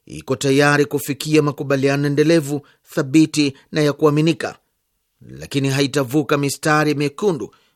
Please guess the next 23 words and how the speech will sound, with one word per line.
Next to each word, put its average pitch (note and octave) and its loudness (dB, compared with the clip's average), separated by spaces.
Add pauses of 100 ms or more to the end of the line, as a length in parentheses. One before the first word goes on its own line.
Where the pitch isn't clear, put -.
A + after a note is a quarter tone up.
(160)
iliyowekwa C3+ 2
na C3+ -2
mfumo A#2 -6
wa E2 -18
Kiislamu. B2+ -2 (920)
Na C#2 -18
ili C3+ 0
kuweza C#3 2
kufikia C#3+ -2
makubaliano, C#3+ -2 (560)
Tehran C3+ -4 (280)
imewasilisha C3 -2
pia C#3+ 2
kwa C#3 0
upande C#3 0
wa C#3 2
pili C#3 -4 (400)
katika C3+ -6
mazungumzo C3+ 0
wa C3+ 2
mapendekezo C#3 0
na C#3 0
ubunifu C#3+ -2